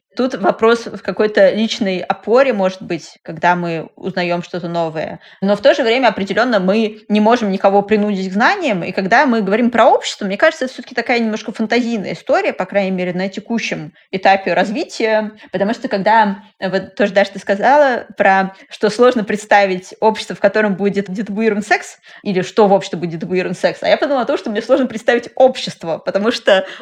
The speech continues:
общества бывают такие разные, и в каждом обществе ещё столько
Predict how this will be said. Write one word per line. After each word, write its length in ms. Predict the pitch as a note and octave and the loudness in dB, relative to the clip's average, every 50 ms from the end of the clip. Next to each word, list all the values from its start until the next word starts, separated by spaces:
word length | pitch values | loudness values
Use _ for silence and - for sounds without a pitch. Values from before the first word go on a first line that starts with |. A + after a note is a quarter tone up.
| - | 0
общества 480 | - B3+ C#4+ - - - G3 - - F3+ | 2 2 2 2 0 -6 -6 -6 -6 -6
бывают 320 | E3 F3 F#3 A3+ A3+ G3 F#3 | -6 0 2 2 2 2 2
такие 320 | - G3+ - A3 G3 F3 | -2 -4 -2 -2 -2 0
разные, 640 | D3+ E3 C4+ F4+ F4 - G#3+ F#3+ E3 - - A#3 A3 - | 2 2 2 2 2 0 -2 -2 -2 -4 -6 -10 -10 -10
и 40 | G3 | -10
в 60 | - | 0
каждом 300 | - A3+ A3 A#3 A3 G#3 | 2 2 2 4 2 2
обществе 380 | G#3+ A3 G#3 - - - G#3 F#3 | 2 0 0 -4 -8 -6 -6 -4
ещё 140 | - - G#3 | -4 -4 -6
столько 380 | G#3 - A#3 A#3 A3+ - G3+ | -2 0 0 0 2 0 -4